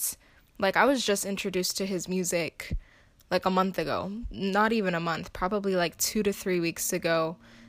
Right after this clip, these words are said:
Um, my husband introduced me to his music, and that led up to us, you know, watching a documentary of,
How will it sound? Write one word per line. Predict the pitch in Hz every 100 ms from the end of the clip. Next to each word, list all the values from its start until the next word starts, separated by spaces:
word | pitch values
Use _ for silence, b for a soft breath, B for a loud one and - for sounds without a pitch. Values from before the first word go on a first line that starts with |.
| B -
Um, | 180 170 160 160 180 - - - -
my | 180
husband | 190 196 190 185
introduced | 185 190 180 175 -
me | 180
to | -
his | 185 180 185
music, | 180 175 165 170 -
and | 170 170
that | 170
led | 175 170
up | - - _ -
to | - 202 185
us, | 170 185 -
you | 180
know, | 165
watching | 151 - - 170
a |
documentary | 165 165 - - 214 254 240 240 240 247
of, | 180 180